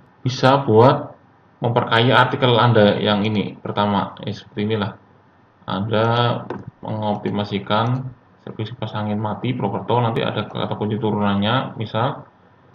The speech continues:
ini bisa dipakai untuk memperkaya, mem-, ditambahkan ke artikel Anda ini yang servis, servis kipas angin mati Prokerto. Oke, jadi saya akan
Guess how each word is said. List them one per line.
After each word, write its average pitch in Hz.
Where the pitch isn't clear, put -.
ini 131
bisa -
dipakai 95
untuk 120
memperkaya, 110
mem-, 104
ditambahkan 101
ke 123
artikel 120
Anda 110
ini 98
yang 101
servis, 98
servis 117
kipas 110
angin 110
mati 113
Prokerto. -
Oke, 110
jadi -
saya 117
akan 123